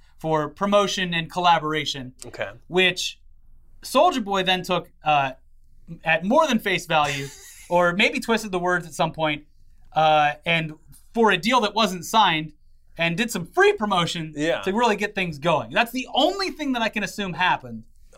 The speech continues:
Speaker 2: Or maybe he was working on a deal that was going nowhere, and he decided to get ahead of it by being, "I bought Atari to get, get the people excited," so then Atari felt the pressure
Speaker 1: Like,
Speaker 2: to
Speaker 1: "Oh,
Speaker 2: actually
Speaker 1: geez,
Speaker 2: fuck.
Speaker 1: now we can't go
Speaker 2: Yeah.
Speaker 1: back on it."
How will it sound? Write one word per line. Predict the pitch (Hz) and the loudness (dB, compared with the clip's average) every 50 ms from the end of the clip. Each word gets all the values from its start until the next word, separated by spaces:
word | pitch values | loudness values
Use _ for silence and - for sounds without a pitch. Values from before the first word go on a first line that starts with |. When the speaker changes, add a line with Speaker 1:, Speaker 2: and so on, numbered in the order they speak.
| - - - | -20 -10 -6
Speaker 2:
Or | 131 135 147 | -2 -2 0
maybe | 147 160 180 185 196 | 2 2 2 0 0
he | 185 208 | -2 -2
was | 190 147 117 | -2 -2 -4
working | 107 110 135 160 - - 185 | -4 -2 -2 -2 -2 -2 -2
on | 180 175 | 0 0
a | 175 | 0
deal | 170 170 170 175 170 | 2 2 2 2 2
that | 160 151 | 2 -2
was | 139 120 | -4 -2
going | 120 143 135 123 117 117 | 0 0 0 0 0 0
nowhere, | 123 147 156 143 123 113 107 107 110 | 2 2 2 2 0 -2 -4 -4 -4
and | 101 107 110 117 | -6 -8 -10 -8
he | 120 | -8
decided | 117 113 - 123 113 107 | -6 -4 -2 -2 -2 -2
to | 107 | -4
get | 110 120 | -8 -10
ahead | 104 90 - 151 143 | -8 -4 -2 -2 -2
of | 123 101 | -2 -4
it | 95 87 87 - | -10 -16 -14 -12
by | 104 98 | -12 -10
being, | 98 104 104 98 98 95 - - - - - - - - - - - - - - - - - - - - - - - - - | -10 -10 -14 -14 -16 -18 -20 -20 -20 -20 -20 -20 -20 -20 -20 -20 -20 -20 -20 -20 -20 -20 -20 -20 -20 -20 -20 -20 -16 -6 -2
"I | 175 180 | 0 2
bought | 147 170 160 139 | 4 4 4 2
Atari | 131 - - 175 180 - 123 110 104 | 2 2 4 4 6 4 4 0 -4
to | - 156 | -4 -2
get, | 127 143 131 135 143 151 | 0 0 2 0 0 0
get | 143 180 - | 0 0 0
the | - | 0
people | - 175 175 135 131 | 0 0 0 0 -2
excited," | 123 - - 170 180 165 135 120 110 - | -4 0 4 4 4 4 4 2 -2 -6
so | - 127 123 | -6 -4 -2
then | 131 131 123 120 | 0 0 -2 -2
Atari | 107 - - 147 156 139 127 | -4 0 2 2 2 2 2
felt | - - 123 107 | 0 -2 -2 -2
the | 101 | -4
pressure | - - 143 139 - - 135 110 | -2 0 0 0 0 -2 -4 -6
Speaker 1:
Like, | 101 104 | -6 -4
Speaker 2:
to | 131 | -2
Speaker 1:
"Oh, | 120 | -2
Speaker 2:
actually | 113 113 151 175 208 214 202 | -2 0 0 2 4 4 4
Speaker 1:
geez, | 180 143 | 2 2
Speaker 2:
fuck. | 135 | 2
Speaker 1:
now | 180 190 202 | 4 4 2
we | 196 185 | 2 0
can't | - 196 190 180 | 0 -2 -2 0
go | 165 160 | 0 -2
Speaker 2:
Yeah. | 139 | 0
Speaker 1:
back | 156 180 185 175 175 | 2 2 2 0 -2
on | 143 123 113 113 | -4 -8 -8 -10
it." | 110 | -16